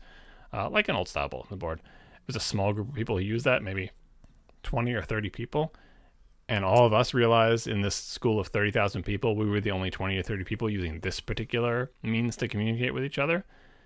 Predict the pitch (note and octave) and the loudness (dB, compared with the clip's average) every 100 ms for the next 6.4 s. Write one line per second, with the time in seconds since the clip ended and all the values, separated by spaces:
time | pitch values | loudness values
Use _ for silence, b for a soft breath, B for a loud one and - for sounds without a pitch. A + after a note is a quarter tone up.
0 | b b b b - G#2+ G2+ G2 G#2+ G#2+ | b b b b -6 0 2 4 6 6
1 | G#2 G#2 G#2+ A#2 A#2+ G#2 - A2 G#2+ D3 | 6 6 6 6 6 4 2 0 2 4
2 | C3+ - D#3+ F3 D3+ E3 E3 E3 F3 E3 | 4 2 0 2 2 2 0 2 2 2
3 | A#2 G2 G2+ G2 G2 G#2 - F2 F2+ F#2+ | 2 2 2 2 0 -2 -4 -4 0 -2
4 | - F2 D#2+ - F2+ - B2+ D3+ - - | -2 -2 -2 -4 -4 0 0 0 -4 -16
5 | _ _ - - D3 E3 E3+ G3 A3 - | _ _ -20 0 4 4 4 0 -4 -12
6 | - C#3 C#3+ D3+ | 0 4 4 2